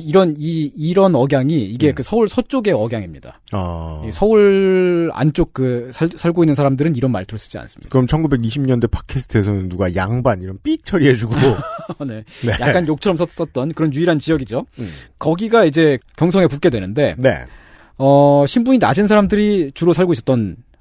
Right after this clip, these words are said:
Speaker 1: 곳이었기 때문에 구한말에 구빈원, 고아원, 병원,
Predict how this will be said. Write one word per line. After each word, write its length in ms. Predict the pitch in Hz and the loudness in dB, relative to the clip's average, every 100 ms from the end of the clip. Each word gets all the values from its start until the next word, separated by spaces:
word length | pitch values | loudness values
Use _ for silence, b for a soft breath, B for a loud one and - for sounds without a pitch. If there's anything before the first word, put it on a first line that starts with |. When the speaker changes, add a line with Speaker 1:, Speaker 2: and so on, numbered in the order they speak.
| _ - | _ -4
Speaker 1:
곳이었기 300 | 135 135 - | 0 0 -2
때문에 440 | 120 123 80 113 165 | -4 -4 -4 -8 -10
구한말에 600 | - 175 151 110 147 180 _ _ _ | -2 0 0 -4 -4 -6 _ _ _
구빈원, 580 | - 147 180 190 117 76 _ _ _ _ _ _ | -10 -6 -2 0 -2 -4 _ _ _ _ _ _
고아원, 640 | - 147 160 143 104 71 _ _ _ _ _ - | -2 4 4 4 0 -8 _ _ _ _ _ -12
병원, 480 | 120 151 180 101 | -4 0 2 0